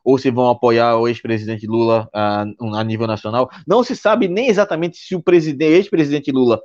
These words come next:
vai mesmo seguir o que ele disse, vai, é, se lançar candidato à presidência. A gente lembra que ainda precisa ser julgado ali em primeira e segunda instância as ações da Lava Jato que foram movidas de Curitiba pra Brasília.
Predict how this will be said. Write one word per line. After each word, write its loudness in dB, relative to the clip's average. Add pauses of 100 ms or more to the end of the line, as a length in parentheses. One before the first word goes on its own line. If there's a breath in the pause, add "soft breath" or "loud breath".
(220 soft breath)
vai 2
mesmo 0 (360)
seguir 4
o 4
que 0
ele 4
disse, -2
vai, 0
é, -2
se -2
lançar -2
candidato -4
à -4
presidência. -8 (180 soft breath)
A -2
gente 0
lembra 4
que -4
ainda 4
precisa -2
ser 0
julgado 2 (280)
ali 2
em 0
primeira 2
e -2
segunda -4
instância -4 (320)
as 0
ações 0
da 4
Lava 0
Jato -4
que -8
foram 0
movidas 0
de -8
Curitiba 0
pra -2
Brasília. 0